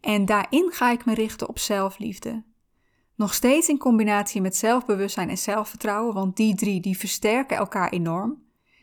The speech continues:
Ja, als je jezelf niet kent, weet je ook niet waar je van kunt houden.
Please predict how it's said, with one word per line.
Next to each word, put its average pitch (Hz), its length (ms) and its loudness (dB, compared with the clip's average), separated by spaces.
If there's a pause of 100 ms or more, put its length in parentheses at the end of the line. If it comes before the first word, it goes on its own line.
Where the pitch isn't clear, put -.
(140)
Ja, - 140 0
als 220 180 4
je 233 80 2
jezelf 233 360 4
niet 214 180 -2
kent, 196 280 -2
weet 214 300 0
je - 140 -8
ook 262 240 4
niet 220 160 2
waar 190 200 0
je 196 80 -4
van 196 160 -4
kunt 185 200 -4
houden. 190 440 -4